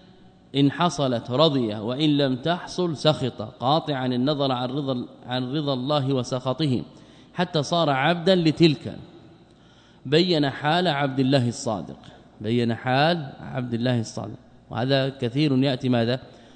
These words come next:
تثنية بين النوعين، ولذلك إذا ذكر أهل الجنة ذكر أهل النار في القرآن، وإذا ذكر أهل النار ذكر أهل الجنة، طائفتان متقابلتان. هنا لما أراد،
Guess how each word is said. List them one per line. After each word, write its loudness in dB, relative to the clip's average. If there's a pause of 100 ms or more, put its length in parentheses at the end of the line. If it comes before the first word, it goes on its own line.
(140)
تثنية 4
بين 4
النوعين، 0 (460)
ولذلك 0
إذا 2
ذكر 2
أهل 0
الجنة 2
ذكر 2
أهل 2
النار 2 (220)
في -14
القرآن، -2 (640)
وإذا 2
ذكر 2
أهل 2
النار 2
ذكر -2
أهل 2
الجنة، -2
طائفتان -2
متقابلتان. -2 (220)
هنا 4
لما 4
أراد، 0